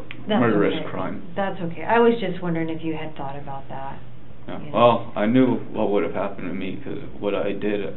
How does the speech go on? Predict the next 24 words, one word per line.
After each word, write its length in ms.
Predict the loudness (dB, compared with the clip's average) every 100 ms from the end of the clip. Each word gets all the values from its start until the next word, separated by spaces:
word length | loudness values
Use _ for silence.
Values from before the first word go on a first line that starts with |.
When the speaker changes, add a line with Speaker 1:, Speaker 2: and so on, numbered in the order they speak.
| -4
Speaker 2:
I 140 | -4
did 180 | 0 2
what 160 | 4 4
I 120 | 4
did, 380 | 6 4 4 0 -6 -6
and 380 | -4 -4 -4 -2
I 100 | 0
got 220 | 2 2
caught, 300 | 0 -2 -2
and 220 | -2 -4 -6 -8 -8 -8 -8 -8 -2
I 60 |
had 80 | 0
no 360 | 2 2 0 -4 -6 -8 -8 -8 -2
choice 240 | 2 2 0 -6 -6 -6 -8 -8 -8 -8 -4
to 40 | -4
accept 360 | 2 6 6 8
whether 240 | 8 10
I 40 | 10
was 180 | 8 4
going 200 | 2 2
to 60 |
prison 540 | 0 2 4 4 0 2
or 300 | 4 4 2
a 180 | -2